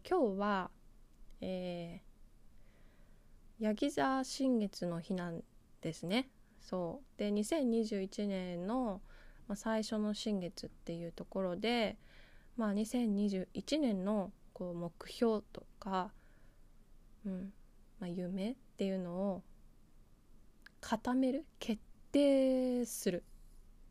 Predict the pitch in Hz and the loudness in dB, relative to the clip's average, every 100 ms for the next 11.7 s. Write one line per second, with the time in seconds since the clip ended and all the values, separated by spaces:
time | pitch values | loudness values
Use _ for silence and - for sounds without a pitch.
0 | - - - - - - - - 226 208 | -20 -20 -20 -20 -20 -20 -20 -2 -2 0
1 | 170 - - 190 170 160 185 226 - - | -4 -8 -4 -4 -4 -6 -4 -4 -6 -18
2 | - - - - - 269 247 208 220 208 | -20 -20 -20 -20 -4 0 2 4 2 2
3 | - 190 - - 233 - - - 320 311 | -2 -4 -2 0 0 -2 -2 4 6 6
4 | 311 - - 269 247 202 - - - - | 2 -4 -2 0 0 -2 -10 -20 -20 -20
5 | - - - - - - - - - - | -20 -20 -20 -20 -20 -20 -20 -20 -20 -20
6 | - - 220 214 202 208 - 240 214 214 | -20 -8 -4 0 0 -2 0 2 4 4
7 | 214 202 196 180 190 190 185 - 175 170 | 2 0 -2 -2 0 -2 -4 -6 -6 -6
8 | 165 - - 214 233 233 226 220 214 - | -8 -10 0 4 6 6 4 0 -2 -2
9 | 202 208 208 202 202 190 185 165 - 170 | 0 0 0 0 -2 -2 -2 -4 -6 -2
10 | 165 165 160 160 233 - - - - 214 | -2 -2 -4 -6 -10 -18 -20 -20 -10 -4
11 | 175 170 160 - - 175 160 | -4 -4 -8 -10 -2 -2 -2